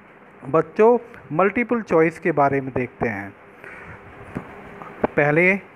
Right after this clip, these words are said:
do you want to the bell, Bell को क्या करते हैं? Ring। तो ये हो जाएगा, do you want to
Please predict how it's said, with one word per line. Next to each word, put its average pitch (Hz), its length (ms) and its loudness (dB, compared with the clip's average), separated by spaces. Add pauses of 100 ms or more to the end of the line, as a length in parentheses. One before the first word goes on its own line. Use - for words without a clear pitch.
(560)
do 135 100 0
you 226 220 4
want 190 320 4
to 143 440 0 (2750)
the 143 140 2
bell, 190 460 4 (440)
Bell 147 180 0
को 175 140 2
क्या 185 160 4
करते 190 280 2
हैं? 208 100 4
Ring। 226 280 0 (460)
तो 143 80 0
ये 143 120 2
हो 151 80 6
जाएगा, 170 340 4
do 160 100 -4
you 165 140 0
want 139 280 0
to 214 140 0